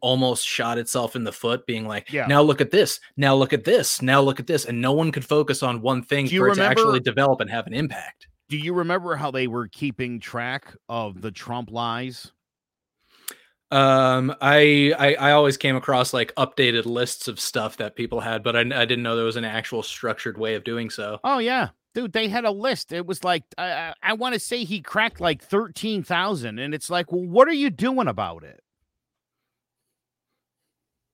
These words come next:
Speaker 2: That's great that you're keeping track of them all. What are you doing about it? Nothing.
Speaker 1: Well, a lot of the time, that's also one of the, like, the,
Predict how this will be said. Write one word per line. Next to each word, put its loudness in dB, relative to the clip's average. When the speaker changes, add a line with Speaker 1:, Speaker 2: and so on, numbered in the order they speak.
Speaker 2:
That's 2
great 4
that 2
you're 4
keeping -2
track 0
of -2
them -2
all. -10
What 2
are 0
you 0
doing 0
about -4
it? -20
Nothing. -4
Speaker 1:
Well, 2
a 6
lot 8
of 0
the 0
time, 2
that's 2
also 2
one 0
of 0
the, 0
like, -4
the, -4